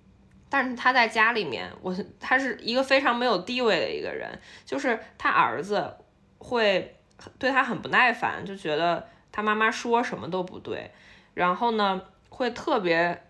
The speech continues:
听信她爸爸的，也就是我姐夫的。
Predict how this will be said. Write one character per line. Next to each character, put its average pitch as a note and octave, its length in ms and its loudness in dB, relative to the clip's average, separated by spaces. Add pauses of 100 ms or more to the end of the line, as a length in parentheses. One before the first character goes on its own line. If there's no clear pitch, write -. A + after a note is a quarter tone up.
(220)
听 B3 240 -6
信 A#3+ 200 -2
她 A#3+ 100 2
爸 F4+ 300 2
爸 - 180 -4
的， - 140 -16 (1200)
也 F3 120 -4
就 G#3 80 2
是 G#3 100 4
我 A#3 80 2
姐 A#3+ 240 -4
夫 - 160 -14
的。 C3 160 -8